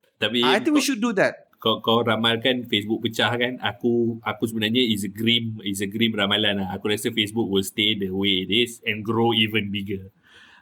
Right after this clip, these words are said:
Speaker 1: Uh, they will find ways to, to survive this particular episode. I mean, what, what, what changes, right? I mean,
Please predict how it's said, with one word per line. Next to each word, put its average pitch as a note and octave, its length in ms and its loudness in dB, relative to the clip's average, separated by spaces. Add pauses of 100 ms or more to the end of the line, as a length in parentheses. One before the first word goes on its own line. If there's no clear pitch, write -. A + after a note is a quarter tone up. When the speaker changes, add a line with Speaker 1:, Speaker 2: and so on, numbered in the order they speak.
(100)
Speaker 1:
Uh, G2+ 220 2
they B2 160 4
will B2+ 180 2
find B2 320 2
ways B2+ 400 4
to, A2 460 -2
to A2 100 -2
survive A#2 760 0
this A2+ 300 0
particular - 540 0
episode. A2 480 -2
I A#2 100 -4
mean, A2+ 460 -2
what, G#2+ 260 -6
what, B2+ 240 0
what C3 160 2
changes, B2+ 400 0
right? C#3+ 320 2
I G#2+ 80 -6
mean, A#2 320 -6